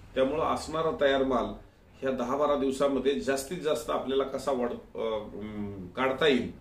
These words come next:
तो आपण प्रयत्न करा. नंतर बरेचसे ग्राहक हे गुजरात, राजस्थानकडे लोडर हे जात असतो आणि नंतरचं ग्राहक हे थोडंसं, अ, लोकलच बऱ्यापैकी आजूबाजूचंच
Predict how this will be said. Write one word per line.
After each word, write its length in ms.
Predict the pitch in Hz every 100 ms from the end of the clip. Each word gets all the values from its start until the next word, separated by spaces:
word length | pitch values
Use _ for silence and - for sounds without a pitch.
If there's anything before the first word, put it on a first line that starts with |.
| - - - - -
तो 60 |
आपण 300 | 143 135 139
प्रयत्न 320 | 135 135 127
करा. 300 | 120 113 107 104 -
नंतर 320 | 123 127 139
बरेचसे 440 | 127 156 156 180
ग्राहक 380 | 147 131 131 131
हे 180 | 139 147
गुजरात, 400 | 127 123 123 123
राजस्थानकडे 840 | 123 120 123 - 131 131 123 135 131
लोडर 320 | 117 127 120
हे 100 | 127
जात 260 | 117 120 131
असतो 300 | 123 113 98
आणि 140 | 113
नंतरचं 440 | 120 123 135 151
ग्राहक 360 | 123 123 127 131
हे 160 | 139 147 - - - - - -
थोडंसं, 440 | 135 139 - 156
अ, 580 | 151 - 120 120 117 120
लोकलच 720 | 143 151 180 185 180 - - 117
बऱ्यापैकी 680 | 123 143 135 131 135 147 127 - - - - - - -
आजूबाजूचंच 680 | 123 143 139 135 127 165